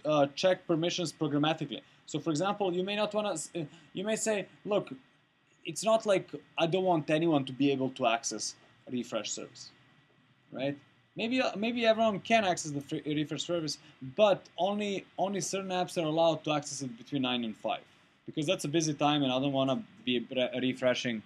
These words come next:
uh, the data, and maybe my rate plan with whatever carrier I have doesn't allow that, blah, blah, blah, right? So how do you say, s-,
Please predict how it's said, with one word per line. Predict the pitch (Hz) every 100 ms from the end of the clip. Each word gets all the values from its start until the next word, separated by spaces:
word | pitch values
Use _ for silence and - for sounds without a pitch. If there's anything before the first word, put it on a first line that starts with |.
| - - -
uh, | 107 107 107
the | 104 110
data, | 110 123 120 117
and | 104 98 - - -
maybe | 117 117 120 113
my | 113 110 110 107 104 -
rate | 120 117 117 127 127
plan | 123 123 120 120 117
with | 110 107 - - - -
whatever | 110 110 120 117
carrier | 110 123 117 110 110
I | 107 113
have | 110 104
doesn't | 110 107
allow | 107 107 104 104
that, | 101 101 87
blah, | 98 92
blah, | 90
blah, | 80
right? | 80 120 131 - _ -
So | 131
how | 180
do | 196
you | 196
say, | - 185 170 160 - _
s-, | - -